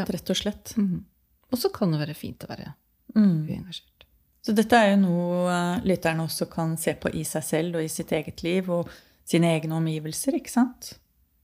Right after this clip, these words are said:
Speaker 2: Både når det gjelder sitt eget engasjement og andres, hvordan man oppfatter andres engasjement.
Speaker 1: Ja, for det tenkte jeg når du sa det, det tror jeg blir spennende for meg å s-,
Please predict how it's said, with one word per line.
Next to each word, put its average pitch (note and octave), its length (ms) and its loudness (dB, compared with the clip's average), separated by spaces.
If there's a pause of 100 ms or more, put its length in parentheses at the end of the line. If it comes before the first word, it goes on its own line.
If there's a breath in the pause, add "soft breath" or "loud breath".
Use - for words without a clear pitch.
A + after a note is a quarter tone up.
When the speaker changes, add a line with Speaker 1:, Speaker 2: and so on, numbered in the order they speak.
(140)
Speaker 2:
Både F3+ 220 2
når F3 160 0
det F3 120 -2
gjelder D#3+ 300 -4
sitt - 260 -10
eget - 280 0
engasjement D#3+ 640 0
og F3+ 120 0
andres, D#3+ 520 -4 (420 soft breath)
hvordan F#3 160 6
man F#3 140 4 (100)
oppfatter - 840 -4
andres F3 460 -2 (100)
engasjement. F#3 560 0 (640)
Speaker 1:
Ja, G3+ 60 2
for C4+ 120 4
det A#3 420 2
tenkte D4 280 -2
jeg G3+ 40 2
når A3 140 4
du A3 60 -2
sa G3+ 180 0
det, G3 160 -4 (440)
det G#3 400 2
tror E4+ 160 2
jeg E4 80 -10
blir D#4 100 2
spennende F#3 520 4
for - 120 -4
meg G3 160 4
å - 0 -
s-, - 180 -10